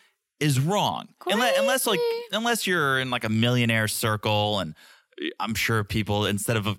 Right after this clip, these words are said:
Speaker 1: a bouquet of flowers, give jewelry on the first date. I don't know. I'm not in that circle. But if, if on your third date you wanna g-
Speaker 2: Unfortunately.
Speaker 1: Yeah, you're telling me. If on your, Patreon dot com, if on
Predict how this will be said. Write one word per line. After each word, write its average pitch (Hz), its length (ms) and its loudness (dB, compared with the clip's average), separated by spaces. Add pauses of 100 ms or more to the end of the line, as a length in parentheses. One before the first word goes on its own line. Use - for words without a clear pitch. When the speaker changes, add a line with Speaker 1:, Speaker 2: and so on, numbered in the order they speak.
Speaker 1:
a 107 80 -2
bouquet 110 360 0
of 101 60 -4
flowers, 104 540 -2 (320)
give 113 220 0
jewelry 104 320 2
on 104 80 0
the 113 80 2
first 196 260 -2
date. - 160 -8 (140)
I 156 80 -2
don't 175 160 -2
know. 170 100 0
I'm 160 80 0
not 160 140 0
in 156 100 0
that 92 160 -2
circle. - 380 -8 (300)
But 226 120 2
if, - 220 -4
if 175 160 -4
on 196 140 0
your 185 120 0
third 202 480 -2
date 190 260 0
you 160 140 0
wanna 175 240 2
g- 151 80 -8
Speaker 2:
Unfortunately. 185 720 -4 (260)
Speaker 1:
Yeah, 220 280 0 (100)
you're 104 100 -2
telling 95 300 2
me. 101 140 2 (280)
If 135 180 -4
on 170 180 2
your, 170 180 2
Patreon 104 420 0
dot 92 160 0
com, 104 180 0 (460)
if 151 240 -2
on 160 380 2